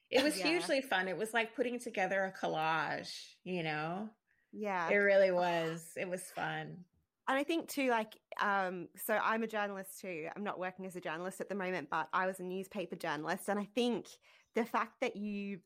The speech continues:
Speaker 2: have that training and you're sort of, yes, you're doing fiction, but it's within the realms of something you know.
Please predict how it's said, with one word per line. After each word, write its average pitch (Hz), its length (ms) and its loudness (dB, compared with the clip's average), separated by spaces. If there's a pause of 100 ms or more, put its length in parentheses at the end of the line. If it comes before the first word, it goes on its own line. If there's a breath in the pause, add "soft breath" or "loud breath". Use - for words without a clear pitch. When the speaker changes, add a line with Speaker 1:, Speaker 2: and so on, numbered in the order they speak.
(160)
Speaker 2:
have 202 220 -2
that 196 200 0
training 185 580 -4
and 196 140 -2
you're 190 120 -2
sort 202 280 -2
of, 185 260 0 (340 soft breath)
yes, 233 320 0
you're 285 100 0
doing 233 280 0 (160)
fiction, 175 640 -6 (160)
but 208 140 0
it's - 160 -6
within 226 280 0
the 233 80 0
realms 208 340 0
of 180 80 -10
something 190 360 -4
you 185 80 -2
know. 170 480 0